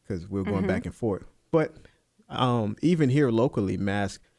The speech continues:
Speaker 1: I think they're gonna be mandated. So how should people feel about that? You know, um, is that an infringement to mandate something like that? Should it only be recommendations? Or, um, is it their right to, you know,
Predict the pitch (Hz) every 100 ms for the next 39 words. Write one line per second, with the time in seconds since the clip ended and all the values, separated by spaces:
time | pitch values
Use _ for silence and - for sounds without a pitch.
0 | _ _ _ 101 110 104 101 101 98 92
1 | 90 95 104 92 85 85 - _ _ _
2 | - 120 127 139 - 123 110 120 110 92
3 | - 104 95 87 87 - 92 87 - _
4 | _ - 101 95 90 85 - 92 87 80
5 | 80 - - 104 104 117 123 127 123 -
6 | 123 120 123 - 90 95 113 143 156 156
7 | 170 170 180 180 180 180 - 107 101 -
8 | 123 143 139 151 160 160 151 147 156 165
9 | 165 170 160 - _ _ _ _ 127 143
10 | 123 104 107 127 - _ _ _ _ -
11 | 101 95 92 90 - 104 107 - _ -
12 | 107 98 107 131 - 107 98 - 107 95
13 | 87